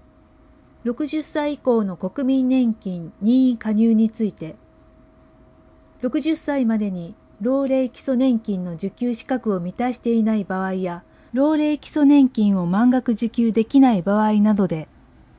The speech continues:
年金額の増額を希望するとき、任意の申し出付きから加入できます。主な条件は、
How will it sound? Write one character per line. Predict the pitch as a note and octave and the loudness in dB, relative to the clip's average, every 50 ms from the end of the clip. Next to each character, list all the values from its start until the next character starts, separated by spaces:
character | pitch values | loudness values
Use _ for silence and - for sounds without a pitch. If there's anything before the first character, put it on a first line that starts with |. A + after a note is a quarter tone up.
| _ _ | _ _
年 | A3 A#3+ B3+ B3+ A#3+ | -2 -2 0 0 -2
金 | A3+ - B3+ A#3+ A#3 | -2 -4 -2 -2 0
額 | A3 G#3 - - F#3 | -2 -2 -4 -6 -8
の | F3+ E3+ D#3 | -8 -8 -6
増 | - G#3 A3 A#3+ A#3 | -2 -2 0 0 0
額 | B3 B3 A#3 - A#3 A3+ | -2 -6 -4 -4 -2 -2
を | A3+ | -2
希 | A3 - A3+ G3+ | -2 -4 -2 0
望 | A3+ A3+ A3 | 0 0 -2
す | - - A3+ | -2 -4 -4
る | G#3+ A3 | -4 -2
と | - A3 | -4 -6
き、 | G#3+ - E3+ E3 - _ _ _ _ _ _ - - _ _ _ _ _ _ _ _ - | -8 -8 -12 -14 -14 _ _ _ _ _ _ -20 -20 _ _ _ _ _ _ _ _ -4
任 | A3+ B3+ C4+ C4+ B3 | -2 0 2 2 2
意 | A3+ | 2
の | G#3+ G3+ F#3 F#3 G3 G#3+ A#3 | 2 0 -2 -2 -2 -2 -2
申 | A3+ - | -2 -4
し | - | -4
出 | B3 B3 | -4 -4
付 | A#3 - - - | -4 -8 -16 -20
き | - | -20
か | - - F#3 | -14 -10 -10
ら | F3+ F3 E3 - - - | -10 -8 -10 -14 -16 -20
加 | - - G3 | -10 -6 -2
入 | F#3+ G#3 G3+ G3+ | -2 0 0 0
で | G3 F#3+ | -2 -4
き | - - F#3+ | -6 -8 -10
ま | F3+ F3+ F3 | -10 -10 -12
す。 | - - - _ _ _ _ _ _ _ _ _ - _ - _ - _ _ - - - _ _ _ - _ _ _ _ _ - | -16 -20 -20 _ _ _ _ _ _ _ _ _ -20 _ -20 _ -20 _ _ -20 -20 -20 _ _ _ -20 _ _ _ _ _ -4
主 | B3+ C#4 D#4 D4 | -2 -2 0 0
な | B3+ A#3+ G3 | 0 0 0
条 | D#3+ G#3+ A3 A3 | 0 0 0 0
件 | G#3 - G#3 F#3+ F#3 E3+ | 0 -4 -8 -8 -8 -8
は、 | D#3+ D3+ D#3+ | -10 -12 -14